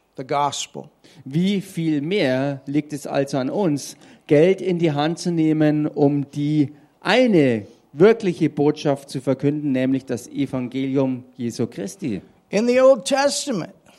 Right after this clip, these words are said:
Speaker 2: Im Alten Testament,
Speaker 1: Adam and Eve, they were rich.
Speaker 2: da waren Adam und Eva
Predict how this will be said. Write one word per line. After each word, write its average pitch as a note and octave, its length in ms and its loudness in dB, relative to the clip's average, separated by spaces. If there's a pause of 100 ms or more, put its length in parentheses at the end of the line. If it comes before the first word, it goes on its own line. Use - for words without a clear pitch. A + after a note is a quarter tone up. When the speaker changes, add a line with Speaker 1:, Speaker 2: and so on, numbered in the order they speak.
Speaker 2:
Im A#2 100 -4
Alten G#3 340 -2
Testament, D#3+ 640 0
Speaker 1:
Adam A#3+ 480 4
and C4 140 2
Eve, C4+ 480 -4
they G#3 200 2
were B3+ 200 -2
rich. C#4 800 -2 (160)
Speaker 2:
da C3+ 120 2
waren F#3+ 280 2
Adam G#3 380 0
und G3+ 140 -2
Eva G3+ 440 2